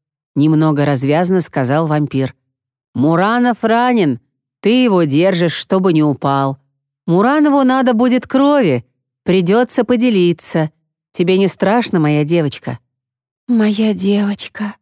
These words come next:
Дождалась наконец-то нежных слов от Муранова, только раненого и еле стоящего на ногах.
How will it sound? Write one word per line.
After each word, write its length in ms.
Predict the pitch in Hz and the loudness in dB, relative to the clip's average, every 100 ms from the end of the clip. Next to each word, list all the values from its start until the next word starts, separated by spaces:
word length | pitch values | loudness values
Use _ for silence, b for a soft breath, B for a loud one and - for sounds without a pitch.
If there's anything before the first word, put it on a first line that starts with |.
| _ _ _ _ _ _ | _ _ _ _ _ _
Дождалась 640 | 220 180 170 175 175 202 - | -2 0 0 0 2 0 0
наконец-то 680 | 180 175 170 180 - - | -2 0 0 0 -2 -2
нежных 440 | 170 175 170 175 151 | 0 0 0 -2 -2
слов 320 | - 170 - | -2 -2 -2
от 140 | 160 | -4
Муранова, 580 | 170 165 156 151 147 151 - _ _ _ - | -2 0 0 0 -2 -4 -8 _ _ _ -2
только 360 | 196 185 196 | 0 0 0
раненого 580 | 180 220 226 170 147 147 _ _ | 0 2 2 2 0 -4 _ _
и 80 | - | -2
еле 340 | 175 185 190 175 | 2 2 2 0
стоящего 680 | - 165 175 165 - 160 160 | -2 -2 0 -2 -2 -2 0
на 120 | 156 | 2
ногах. 560 | 170 170 165 147 - | 0 0 0 -2 -6